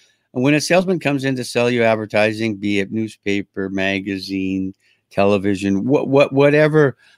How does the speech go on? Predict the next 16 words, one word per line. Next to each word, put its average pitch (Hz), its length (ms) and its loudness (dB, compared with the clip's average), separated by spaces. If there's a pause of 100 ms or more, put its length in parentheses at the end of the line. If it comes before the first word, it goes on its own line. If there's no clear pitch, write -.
(100)
platform, 110 680 0 (300)
keep 233 180 0
in 202 100 4
mind 151 340 2
they're 226 140 4
getting 170 280 2
paid. 107 540 0
<laughs> - 20 -20 (260)
So 160 480 0 (280)
before 160 360 2
your 185 200 4
advertising 160 720 0
gets 131 180 -2
started 151 540 0 (240)
with 127 300 0
them, 147 400 2